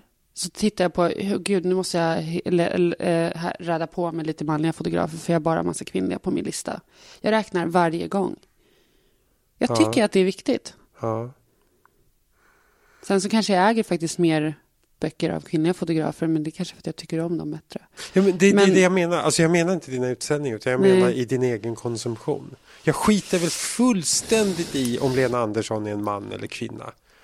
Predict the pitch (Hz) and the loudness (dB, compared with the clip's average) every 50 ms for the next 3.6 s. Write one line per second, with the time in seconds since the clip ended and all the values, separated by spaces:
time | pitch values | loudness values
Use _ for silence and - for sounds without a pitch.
0 | - - 185 180 185 180 165 - 180 180 185 175 160 143 - 165 151 - - 151 | -12 -6 0 0 0 0 0 -2 -2 -2 0 0 0 0 0 0 0 2 2 2
1 | 147 143 135 123 123 117 117 117 107 104 - - - 113 - - - - 110 107 | 4 2 2 2 0 -2 -2 -2 -2 -4 -4 -6 -8 -8 -8 -8 -6 -6 -4 -2
2 | 107 147 147 131 117 - - 123 110 101 104 110 120 117 110 110 110 - - - | 0 0 0 0 0 -2 -6 -6 -6 -6 -8 -8 -8 -8 -8 -8 -10 -10 -12 -12
3 | - _ _ - - - 208 208 202 190 185 | -12 _ _ -14 -6 -2 0 0 0 0 -2